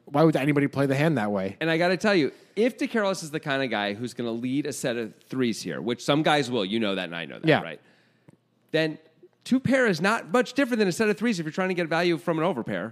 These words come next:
Speaker 1: Right.
Speaker 2: It's the same. You might play it the same. So now we're even expanding that, that side even more of, like, hands that we're beating with queens,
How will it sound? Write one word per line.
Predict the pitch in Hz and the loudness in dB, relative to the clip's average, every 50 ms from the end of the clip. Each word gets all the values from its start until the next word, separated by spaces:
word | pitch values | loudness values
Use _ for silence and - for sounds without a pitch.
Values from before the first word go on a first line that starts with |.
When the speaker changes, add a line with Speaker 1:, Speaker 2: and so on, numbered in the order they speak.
| - - | -2 4
Speaker 1:
Right. | 151 147 135 123 | 4 6 6 4
Speaker 2:
It's | 165 - | 2 -2
the | - 180 | -6 -6
same. | - - 254 277 294 147 101 117 165 180 - - _ _ _ _ _ | -2 0 0 2 2 0 -2 -2 -4 -6 -8 -10 _ _ _ _ _
You | - 151 170 | 0 2 2
might | 220 226 220 | 2 2 2
play | - 247 285 285 | 2 0 2 2
it | 208 - | 0 -2
the | 127 113 | -4 -6
same. | - 113 92 90 101 117 - - | -6 -4 -4 -4 -4 -6 -8 -12
So | - - - 196 | -10 -4 -2 0
now | 208 247 262 254 | 2 2 2 2
we're | 240 220 214 | 2 2 2
even | 214 202 202 202 | 0 0 -2 -2
expanding | 196 185 - - 214 208 202 190 | -2 -4 -2 -2 -2 -2 -2 -2
that, | 190 185 - - - - | -2 -2 -4 -4 -8 -10
that | 151 151 151 - - | -10 -10 -8 -10 -12
side | - - 151 160 160 170 175 160 | -12 -10 -8 -6 -6 -6 -6 -6
even | 160 151 151 143 135 | -6 -6 -4 -4 -2
more | 143 165 185 170 147 | 0 2 2 2 2
of, | 123 120 110 | 0 -2 -2
like, | 123 123 110 - | -4 -6 -6 -6
hands | - 139 131 143 151 | -4 -2 -2 -2 0
that | 143 165 147 139 | -2 -2 -4 -4
we're | 147 | -6
beating | 120 113 139 175 220 202 165 139 | -6 -6 -4 -4 -2 -2 -2 -2
with | 131 131 - | -4 -6 -6
queens, | - 220 208 156 - | -2 -2 -2 -2 -2